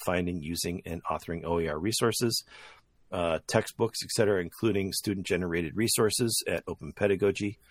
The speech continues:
Some cool things there, by the way. And I'll add a second page to the handout in the coming weeks with resources on H five P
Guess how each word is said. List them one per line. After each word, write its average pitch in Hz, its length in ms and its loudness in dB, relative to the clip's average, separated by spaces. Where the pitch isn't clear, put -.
Some - 200 -2
cool 85 260 0
things 69 260 -8
there, 69 140 -2
by - 140 -10
the 55 100 -10
way. - 180 -12
And 101 300 6
I'll 101 280 8
add 92 60 4
a 87 60 -2
second 123 320 2
page 101 460 2
to 95 120 -6
the 87 80 -2
handout 90 480 0
in 85 80 -8
the 73 60 -8
coming 87 260 -4
weeks 98 260 -2
with 87 220 -2
resources 87 560 -2
on 78 140 -4
H 90 200 -4
five 90 260 -4
P 80 200 -4